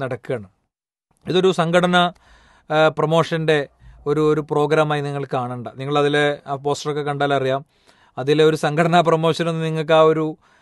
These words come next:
പോസ്റ്റർ ഒന്നും ഫീൽ ചെയ്യേയില്ല. ആ ഒരു കോൺഫറൻസിനെയാണ് നമ്മൾ നന്നായി ഫോക്കസ് ചെയ്തിട്ടുള്ളത്.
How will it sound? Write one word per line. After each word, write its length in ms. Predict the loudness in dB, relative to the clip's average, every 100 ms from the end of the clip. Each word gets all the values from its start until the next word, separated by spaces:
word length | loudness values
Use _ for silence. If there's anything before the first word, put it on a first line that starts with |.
| _ 0
പോസ്റ്റർ 280 | 0 0 -4
ഒന്നും 160 | -4
ഫീൽ 200 | -2 2
ചെയ്യേയില്ല. 380 | 6 8 8 4 -8 _ -6
ആ 100 | -2
ഒരു 200 | 0 -2 0
കോൺഫറൻസിനെയാണ് 840 | 0 0 2 0 2 0 2 0 -2
നമ്മൾ 180 | -4 -6 -8 _ _ -10
നന്നായി 280 | -4 -2 -2
ഫോക്കസ് 480 | 0 -2 -2 -6
ചെയ്തിട്ടുള്ളത്. 560 | -4 -4 -6 -8 -12 -16